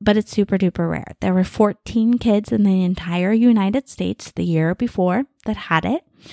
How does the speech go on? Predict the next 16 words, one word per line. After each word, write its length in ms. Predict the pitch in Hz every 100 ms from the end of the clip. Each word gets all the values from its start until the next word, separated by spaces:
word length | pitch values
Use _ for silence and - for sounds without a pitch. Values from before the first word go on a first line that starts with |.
| - - - - - - _ -
Um, 280 | 190 196 196
I'm 140 | 196
not 220 | 185 -
sure 580 | - - 190 196 247 254 -
what 260 | 196 - _ -
the 120 | 196
total 380 | - - 196 202
of 180 | 196 -
kids, 420 | 180 185 - - -
but 100 | 202
it's 180 | 208 -
usually 320 | 226 226 220
less 280 | 190 175 -
than 120 | 180
a 40 | 175
hundred 600 | 165 165 170 170 160